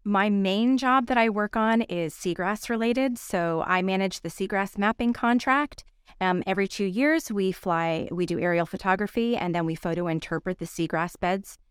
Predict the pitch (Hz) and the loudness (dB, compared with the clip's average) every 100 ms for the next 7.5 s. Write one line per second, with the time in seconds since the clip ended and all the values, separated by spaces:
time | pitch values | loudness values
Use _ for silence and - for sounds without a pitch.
0 | _ - 180 175 - 165 175 165 156 _ | _ -2 0 0 -2 -2 -2 -2 -6 _
1 | - 180 - 294 285 240 233 214 196 190 | -6 -6 -2 2 2 4 4 4 2 2
2 | 190 185 220 247 240 202 208 - 196 - | 0 0 2 2 0 -2 -6 -4 -8 -6
3 | 196 180 175 _ - - 233 240 233 - | -2 -2 -2 _ -12 0 4 4 2 0
4 | 190 190 202 190 185 - 190 190 196 196 | 0 0 2 2 0 0 -2 0 -2 -4
5 | - 185 175 165 - 175 175 156 - 170 | -4 -2 0 -2 -2 -2 0 -2 -2 -4
6 | 165 147 156 151 147 156 165 156 151 143 | -2 -2 -2 0 -2 -2 -2 -2 -2 -2
7 | 143 143 135 - 160 | -4 -4 -4 -6 -8